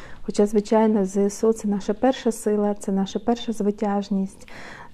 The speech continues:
це… Скажімо так, перший фронт, якому ми маємо всі допомагати. Але я бажаю нам перемоги і духової, і ментальної. Тому що, давайте чесно, після тієї величезної кривавої жертви, яка була на Майдані,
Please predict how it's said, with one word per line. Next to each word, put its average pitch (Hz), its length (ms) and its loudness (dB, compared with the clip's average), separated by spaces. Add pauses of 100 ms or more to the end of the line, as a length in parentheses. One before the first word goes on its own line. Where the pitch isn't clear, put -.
це… 202 600 4 (1400)
Скажімо 220 520 2
так, 208 320 2
перший 247 440 4
фронт, 226 500 2
якому 202 340 2
ми 196 140 2
маємо 202 440 2
всі 196 200 -6
допомагати. 190 840 -2 (500)
Але 202 540 6
я 214 180 6
бажаю 240 380 4
нам 226 160 6
перемоги 220 640 4
і 220 60 4
духової, 214 840 4
і 233 80 4
ментальної. 190 920 2
Тому 202 200 0
що, 208 140 -8
давайте 294 360 0
чесно, 196 600 -4 (100)
після 220 420 2 (420)
тієї 240 320 6
величезної 240 640 4
кривавої 214 640 2
жертви, 196 760 0
яка 196 280 0
була 220 300 2
на 294 100 2
Майдані, 190 680 2